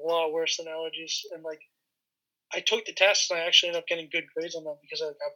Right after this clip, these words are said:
applied myself. Um, I, I studied more than I usually do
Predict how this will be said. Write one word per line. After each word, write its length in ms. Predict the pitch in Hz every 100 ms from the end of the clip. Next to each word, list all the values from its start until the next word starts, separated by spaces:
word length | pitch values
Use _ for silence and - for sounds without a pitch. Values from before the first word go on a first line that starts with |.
| -
applied 320 | - 165 165
myself. 480 | 165 156 165 160 - _ _ _ _ _ _ _ _ _ -
Um, 260 | 165 165 147 160 _ _ _ _ _
I, 160 | 165 156
I 40 | 147
studied 480 | - 190 185 185 156
more 340 | 160 160 175
than 140 | 175 165
I 80 |
usually 420 | 156 170 180 185 185
do 240 | 381 381